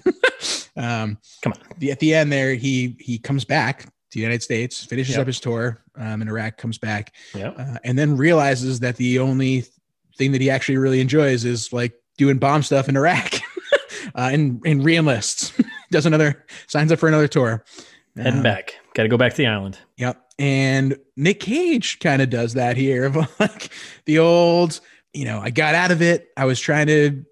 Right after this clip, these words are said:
Speaker 1: jujitsu my way out of the situation, but I ran, a-,
Speaker 2: <laughs>
Speaker 1: but I ran away. Uh, and then I'm gonna come back at the end for my, my last tour."
Speaker 2: Oh, man,
Speaker 1: Yeah.
Speaker 2: I cannot wait till we ter-, get into this movie. Yeah.
Speaker 1: <laughs>
Speaker 2: Okay. Yep.
Speaker 1: Right?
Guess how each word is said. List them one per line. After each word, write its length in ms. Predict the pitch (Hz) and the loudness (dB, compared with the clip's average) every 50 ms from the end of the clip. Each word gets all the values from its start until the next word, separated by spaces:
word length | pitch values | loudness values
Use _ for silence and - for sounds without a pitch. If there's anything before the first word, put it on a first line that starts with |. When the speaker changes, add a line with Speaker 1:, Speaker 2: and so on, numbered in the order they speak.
| _ _ - | _ _ -6
Speaker 1:
jujitsu 420 | - 156 139 120 165 160 - 160 | -4 -2 0 2 0 2 2 2
my 160 | 156 147 147 143 | 2 2 4 4
way 160 | 147 147 143 | 4 4 2
out 80 | 143 143 | 2 2
of 60 | 143 | 0
the 60 | 147 131 | 0 0
situation, 800 | - 151 147 - 147 143 143 139 - 143 135 139 139 139 135 123 | 0 0 2 2 4 4 4 2 2 2 2 2 2 2 0 -2
but 100 | - 127 123 | -2 -2 -2
I 20 | |
ran, 300 | 123 127 139 151 156 156 | 0 2 2 2 4 4
a-, 100 | 151 143 - | 2 2 0
Speaker 2:
<laughs> 60 | - - | -2 -4
Speaker 1:
but 120 | 123 123 | -4 -2
I 40 | 123 | 0
ran 260 | 123 139 147 151 151 | 0 2 2 4 4
away. 500 | 147 143 139 143 143 143 143 143 139 139 - _ _ - - - - - - _ _ - | 4 4 4 4 4 4 4 2 2 -2 -6 _ _ -20 -20 -20 -20 -20 -20 _ _ -8
Uh, 360 | 113 117 117 120 120 120 117 - | -6 -4 -4 -4 -4 -6 -4 -2
and 140 | 135 135 | 0 0
then 140 | 143 139 135 | 2 2 2
I'm 60 | 131 | 2
gonna 120 | 143 139 139 | 2 0 -2
come 240 | - - 160 156 151 | -2 0 2 2 4
back 240 | 156 147 151 - | 4 2 2 0
at 80 | 151 - | -2 0
the 140 | 139 135 135 | 0 2 2
end 320 | 135 135 135 135 139 131 | 2 2 2 0 0 -2
for 300 | - - 135 123 123 127 | -2 -2 -2 -2 0 0
my, 360 | 123 123 120 123 123 123 117 107 - | 0 -2 0 0 -2 -2 -2 -4 -6
my 80 | 123 | -4
last 360 | 127 131 131 131 120 - - | -2 -2 -2 -2 -2 -4 -4
tour." 440 | - 139 127 123 127 123 120 110 - _ _ _ _ _ _ - | -2 -2 0 0 0 0 -2 -4 -6 _ _ _ _ _ _ -16
Speaker 2:
Oh, 60 | 170 165 - - - - - | -16 -14 -14 -14 -14 -14 -12
man, 260 | 120 117 110 110 113 | -12 -12 -10 -10 -10
Speaker 1:
Yeah. 60 | 120 117 | -10 -10
Speaker 2:
I 20 | |
cannot 480 | 110 - - - 135 123 120 117 110 107 | -10 -6 -2 0 2 2 2 2 2 2
wait 160 | 110 110 107 | 2 0 0
till 140 | - 120 110 | 0 0 0
we 120 | 107 107 | -2 -2
ter-, 240 | - 120 113 107 110 104 | -6 -6 -6 -4 -4 -2
get 180 | 110 110 104 | -2 -2 -2
into 100 | 110 110 | -2 -2
this 140 | 110 104 104 | -4 -2 -2
movie. 220 | 113 110 110 110 101 | -2 -2 -2 -2 -2
Yeah. 240 | 110 135 131 127 - 508 - | 0 2 2 2 2 -2 -4
Speaker 1:
<laughs> 140 | - - - | -6 -4 -2
Speaker 2:
Okay. 240 | 554 - - - - 508 - - - - 539 - - - - - - | -2 -2 -2 -4 -2 -2 -2 -2 -4 -8 -8 -8 -8 -10 -16 -12 -6
Yep. 140 | - 151 151 | -2 0 2
Speaker 1:
Right? 200 | 185 220 240 - | 2 2 2 0